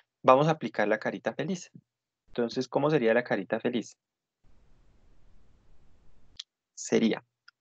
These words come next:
uno por tres, tres, ¿cierto? Miren que ahí es normal porque el uno está positivo, no tiene nada acá, y el tres también está positivo, ¿listo? Entonces es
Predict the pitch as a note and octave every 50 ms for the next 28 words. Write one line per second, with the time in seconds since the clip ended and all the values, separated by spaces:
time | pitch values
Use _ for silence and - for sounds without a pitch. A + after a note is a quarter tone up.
0 | _ - E3 E3 D3+ B2 G#2+ F2+ - - G2+ G2 G#2+ - - C3+ F3 A3 A3+ -
1 | - - - - _ _ _ _ _ _ _ _ _ _ - - - - - -
2 | - - - - - - - - - - - - - - - - - - - -
3 | - - - - - - _ _ _ _ _ _ _ _ _ _ _ - - -
4 | A2 - - - D#3+ - - - - - _ - B2+ C3 D3 D#3+ D#3+ - C#3+ C3
5 | C3 C3 C3 C3+ C#3 C#3+ C#3+ D3+ F3 F#3+ G#3+ G#3 - E3+ D#3+ - - B2+ G#2+ A#2
6 | - _ _ D3+ D#3+ F3 F#3+ G#3+ A3 - - C3+ - - A2 - - B2 C3 -
7 | A#2 - - - D3 E3 F#3+ G#3+ A3 - _ - A2 G#2+ - - A#2+ A#2 A#2+ B2
8 | B2+ B2 B2 B2+ B2+ B2+ - - D3 F#3 - - - - - - _ _ C#3+ C#3+
9 | D#3+ D#3+ D#3 - D#3+ D3 D3 C#3+ - B2 G#2+ G#2 F#2+ G2+ G2 - - G#2 - G#2
10 | G2+ - - - B2+ A#2+ - - _ _ _ _ _ - A2+ - - B2+ A#2+ -
11 | G2+ G2 G#2+ G#2+ G#2 -